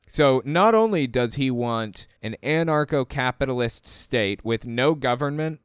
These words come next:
this is not a nobody, remember. This guy leads the super PAC, or leads a super PAC that started out for Ted Cruz and is now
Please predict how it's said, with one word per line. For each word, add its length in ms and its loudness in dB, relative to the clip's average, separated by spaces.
this 320 2
is 140 4
not 220 6
a 60 0
nobody, 480 6
remember. 500 -2
This 300 2
guy 480 0
leads 680 0
the 240 2
super 500 2
PAC, 680 0
or 180 0
leads 420 -2
a 160 2
super 380 -2
PAC 480 -2
that 140 -4
started 460 6
out 160 2
for 100 -2
Ted 240 0
Cruz 460 0
and 200 -4
is 220 -2
now 640 -2